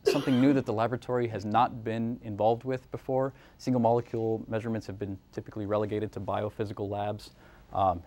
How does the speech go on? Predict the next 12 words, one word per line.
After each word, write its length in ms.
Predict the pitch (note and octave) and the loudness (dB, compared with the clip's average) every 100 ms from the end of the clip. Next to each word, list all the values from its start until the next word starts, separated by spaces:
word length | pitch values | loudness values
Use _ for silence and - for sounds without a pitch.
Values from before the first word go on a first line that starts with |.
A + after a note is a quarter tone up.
| - | -6
in 100 | G2 | -2
industry, 500 | G#2+ G#2+ - A2 G2 | -2 -4 -4 -4 -2
I 40 | |
mean, 140 | G2+ G2 | 0 0
not 140 | G2+ | 0
really 200 | G2+ F#2+ | 0 -4
in 80 | F2+ | -2
industry, 440 | G#2+ G#2+ - F2+ - | -2 -2 -6 -10 -8
in, 240 | - G2+ G2+ | -6 -2 2
uh, 260 | G2 F#2+ G2 - - - - - - - - - - - - - - - | 4 4 0 -10 -20 -20 -20 -20 -20 -20 -20 -20 -20 -20 -20 -16 -16 -6
in 80 | A#2 | -2
academia. 560 | A#2 G2+ B2 C3 F2+ | -2 2 6 6 4